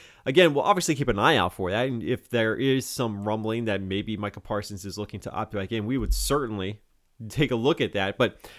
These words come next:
I, I would not, uh, be surprised if you don't see that happen. So I just feel as though Micah Parsons is one of those players that is opted out that really has nothing left to prove on the football field,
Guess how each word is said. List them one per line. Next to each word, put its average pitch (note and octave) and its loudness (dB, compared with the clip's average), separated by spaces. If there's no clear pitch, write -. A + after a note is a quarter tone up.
I, C#3 2
I D3 6
would G3 6
not, E3 2
uh, C3 4
be B2 0
surprised A2+ 0
if G#2+ -10
you G#2 -10
don't G#2 -4
see - -8
that F#2 -2
happen. F2 -6
So G#2 0
I G#2+ 2
just A2+ -8
feel A2+ 2
as G#2 0
though G#2 0
Micah A#2 -4
Parsons A2 -4
is F2+ -12
one C3+ -2
of D3 0
those B2+ 4
players G#2+ 0
that F#2+ -2
is F#2 -4
opted G#2+ -2
out G2 -4
that A2 0
really A#3 4
has G#3 2
nothing E3+ 0
left C3+ 0
to - -6
prove A2+ 0
on A#2+ -4
the G#2 -6
football G#2 -2
field, G#2 -2